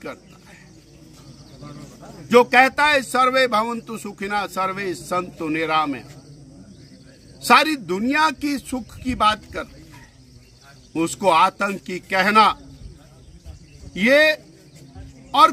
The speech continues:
कांग्रेस पार्टी की नियत और नीति उसका एक बहुत बड़ा हिस्सा दिखाई देता है। लगातार पूरे चुनाव के अंदर, दो हज़ार चौबीस के चुनाव में पूरे देश में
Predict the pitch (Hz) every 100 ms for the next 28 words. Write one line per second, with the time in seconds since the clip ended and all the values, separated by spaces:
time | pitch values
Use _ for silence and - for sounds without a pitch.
0 | - - 190 208 262 302 330 - - -
1 | 208 240 - 269 - 277 277 190 151 156
2 | 202 269 294 285 254 233 170 165 202 -
3 | 233 170 - - - - - - 196 -
4 | 208 185 - 127 147 240 175 165 190 151
5 | - 190 170 - 214 156 139 - - -
6 | - - - 143 - - - - - -
7 | - - - - 175 220 220 214 - 226
8 | 190 - 202 226 208 - 185 214 233 190
9 | - 214 220 220 190 147 214 220 220 214
10 | 147 202 214 214 220 - 208 - 196 220
11 | 233 226 208 - 202 226 196 123 190 233
12 | 220 196 214 170